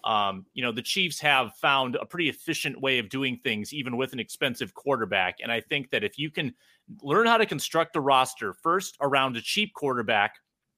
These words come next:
and then pivot from that to, "Okay, you've paid your quarterback. Now, how do we do it?" He's done both those things. And I, I think that obviously brings a lot of value to, to the position if the Vikings, uh, bring him aboard this week.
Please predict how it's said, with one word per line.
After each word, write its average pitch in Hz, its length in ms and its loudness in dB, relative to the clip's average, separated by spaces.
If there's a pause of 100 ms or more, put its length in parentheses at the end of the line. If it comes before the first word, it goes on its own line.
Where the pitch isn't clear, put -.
(340)
and 147 160 2
then 135 160 0
pivot 151 440 2
from 117 440 2 (360)
that 139 440 2
to, 123 460 0 (120)
"Okay, 151 240 0
you've 120 240 -2
paid 175 200 0
your 147 120 -2
quarterback. 104 560 -2
Now, 160 200 4
how 143 140 6
do 113 80 -2
we 107 100 -2
do 98 200 -4
it?" 101 120 -2
He's 151 180 -6
done 208 200 6
both 196 220 4
those 104 240 0
things. - 340 -14 (460)
And 123 400 2 (140)
I, 127 200 0
I 131 80 0
think - 280 -6
that 131 200 2 (320)
obviously 135 500 2
brings 123 360 -4
a 123 60 -6
lot 110 200 4
of 87 140 -6
value 156 480 2
to, 135 420 -2
to 143 120 -8
the 123 80 -10
position 127 440 -4
if 113 140 -8
the 107 60 -16
Vikings, 123 500 -2 (400)
uh, 113 160 2
bring 127 220 -4
him 127 140 -4
aboard 120 320 0
this 123 220 -4
week. 131 320 -4